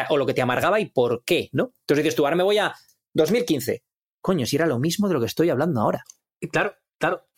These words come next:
Speaker 2: Entonces te da, te da un patrón, o sea, es capaz de identificar patrones que para mí son mucho más útiles que identificar simplemente pequeñas... Eh, eventos aleatorios. Un patrón te dice algo. Un patrón es, hostia, cocinar, entrenar y terminar cosas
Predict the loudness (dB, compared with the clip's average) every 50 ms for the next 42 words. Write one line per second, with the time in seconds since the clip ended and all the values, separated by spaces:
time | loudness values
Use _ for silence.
0 | _ _ _ _ _ _ _ _ _ _ _ _ _ -6 -4 -2 -2 -2 0 0
1 | 0 0 0 -2 -2 0 0 2 2 0 0 0 0 0 0 0 0 0 0 0
2 | 0 0 0 0 0 0 0 -2 -4 -6 -6 -4 -4 -4 -4 -4 -4 -2 -2 -2
3 | 0 0 0 0 0 0 0 0 -2 -4 -2 -2 0 0 0 0 0 0 -2 -2
4 | -2 -2 -2 -2 0 0 0 -2 -2 -2 -2 -2 -2 0 0 0 0 0 -2 -2
5 | -2 -2 -2 0 0 0 -2 -2 -4 -4 -6 -4 -2 0 -2 -2 -2 -2 -2 -2
6 | 0 0 0 0 -2 -2 0 -2 0 0 0 0 0 0 0 0 0 -2 -2 -4
7 | -4 -4 -4 -2 -2 -2 -2 -2 -4 -6 -8 -14 _ _ _ _ _ -2 0 0
8 | 0 0 0 0 0 0 0 0 0 0 0 -2 -2 -2 -6 -8 -8 -6 -4 -2
9 | 0 0 0 0 0 0 -2 -4 -6 -10 -16 -20 -20 -20 -6 _ -2 0 0 0
10 | 0 0 0 0 0 -2 -4 -8 -12 _ -8 -4 -2 -2 0 0 0 0 0 0
11 | -2 -4 -4 -4 -4 -4 -2 -2 -2 -2 -2 -4 -4 -2 -2 -2 -2 -2 -2 -2
12 | -4 -4 -4 -4 -4 -2 -2 -2 -2 -2 -2 -2 -4 -6 -10 _ -8 -4 -2 -2
13 | -2 -2 -2 -2 -2 -2 -2 -2 -2 -2 -2 0 -2 -2 -2 -2 -4 -6 -8